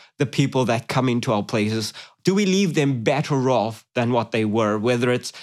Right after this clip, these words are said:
a cadet coming to training college, whether it's an officer serving out in, uh, uh, what is that place that I, uh, you know, some <laughs> outback Australia that I haven't been yet, which I'm looking forward to checking out. But, you know,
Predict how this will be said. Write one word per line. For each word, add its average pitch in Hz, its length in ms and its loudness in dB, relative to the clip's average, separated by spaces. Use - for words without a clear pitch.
a 139 80 0
cadet 131 460 -2
coming 135 280 0
to 117 120 -4
training 120 380 0
college, 110 480 -2
whether 131 260 2
it's 127 140 0
an 123 100 2
officer 139 460 0
serving 131 500 0
out 120 340 0
in, 107 560 -2
uh, - 80 -6
uh, 90 220 -18
what 135 200 -8
is 127 120 -6
that 127 240 -6
place 123 340 -4
that 117 160 -6
I, 110 140 -4
uh, 101 100 -12
you 220 100 2
know, 156 160 4
some 165 280 0
<laughs> - 40 4
outback 175 520 0
Australia 156 800 2
that 127 120 0
I 117 40 0
haven't 143 320 2
been 160 260 4
yet, 147 380 2
which 127 180 -4
I'm 123 100 -2
looking 143 240 0
forward 151 340 2
to 143 80 0
checking 135 340 -2
out. 131 300 2
But, 190 200 0
you 247 100 0
know, 220 340 2